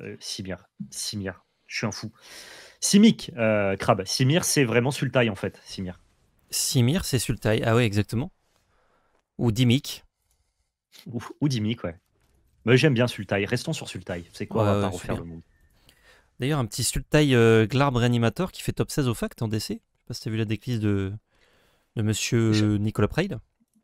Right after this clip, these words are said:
Speaker 1: J'en ai entendu parler, notamment sur Twitter, en plus, à la base.
Speaker 2: Mm.
Speaker 1: Donc, euh,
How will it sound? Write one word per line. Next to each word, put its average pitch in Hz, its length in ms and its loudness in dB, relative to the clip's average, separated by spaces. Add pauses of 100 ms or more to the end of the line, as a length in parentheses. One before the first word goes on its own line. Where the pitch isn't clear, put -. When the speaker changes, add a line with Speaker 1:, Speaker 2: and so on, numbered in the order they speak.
(280)
Speaker 1:
J'en 107 360 -2
ai - 40 2
entendu 107 340 -2
parler, 113 220 2
notamment 104 340 -2
sur 98 120 -10
Twitter, 113 300 -4
en 104 140 0
plus, - 200 -12
à 95 60 -4
la 87 60 -8
base. 82 280 -12 (140)
Speaker 2:
Mm. 107 160 0
Speaker 1:
Donc, 82 300 -16
euh, 82 320 -14